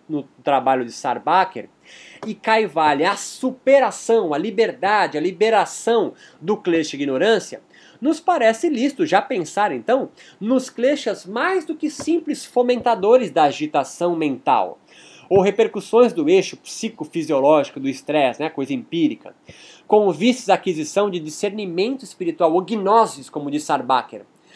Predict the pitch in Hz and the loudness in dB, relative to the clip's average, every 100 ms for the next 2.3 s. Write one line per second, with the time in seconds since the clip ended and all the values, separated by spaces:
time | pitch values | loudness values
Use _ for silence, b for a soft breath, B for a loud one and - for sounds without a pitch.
0 | b b 135 175 175 - 196 180 202 247 | b b 2 2 2 2 4 6 4 4
1 | 240 233 226 190 190 208 196 - 214 202 | 0 -2 -2 0 0 0 -4 -6 -4 0
2 | 226 180 - | 2 0 -2